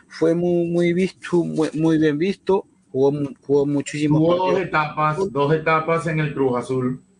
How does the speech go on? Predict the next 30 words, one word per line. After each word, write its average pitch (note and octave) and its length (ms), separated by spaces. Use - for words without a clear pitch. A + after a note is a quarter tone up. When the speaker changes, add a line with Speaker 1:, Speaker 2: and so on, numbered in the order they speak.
Speaker 1:
Sí, A#2+ 300
jugó C#3 260
dos C3+ 160
etapas C3+ 420
en A#2+ 100
Cruz A#2+ 160
Azul, G3+ 360
¿no? C3+ 360
Y A2+ 460
bueno, A#2+ 480
y G#2+ 520
un, B2+ 240
otro C#3 340
con A2 480
el A#2 140
archirrival, A2+ 800
¿no? A#2+ 160
El, A2+ 140
el A2 200
América, A#2 580
que G#2+ 520
si - 200
bien D#3+ 240
no F3 80
le F3 100
fue E3+ 220
bien, E3+ 260
si B2+ 220
bien E3+ 360
no, D#3+ 440